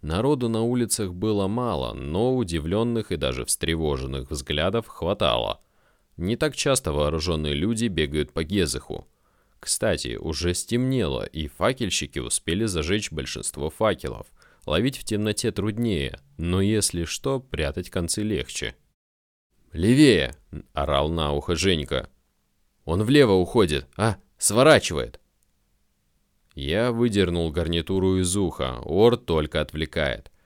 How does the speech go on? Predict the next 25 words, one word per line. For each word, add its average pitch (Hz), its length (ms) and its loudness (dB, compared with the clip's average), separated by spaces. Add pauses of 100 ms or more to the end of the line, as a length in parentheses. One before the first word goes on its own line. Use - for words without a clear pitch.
(120)
Сейчас - 480 -4
подсказки - 600 -4
бесполезны, 65 1000 -2
мы 107 240 0
и - 20 0
так 143 260 -2
висим 101 300 0
на 82 120 -2
хвосте. 85 580 -2 (240)
Лишь 113 340 0
бы 117 140 2
он 120 280 4
не 123 120 2
выскочил 123 580 -2
на 73 140 0
патруль. 95 540 -2 (560)
И 76 160 -4
тут, 143 380 0 (160)
словно 80 460 0
в 76 60 -4
насмешку, 80 760 -2 (220)
донёсся 95 640 0
крик: 78 400 -4 (320)
"Воины 127 540 6
Императора!" 139 720 2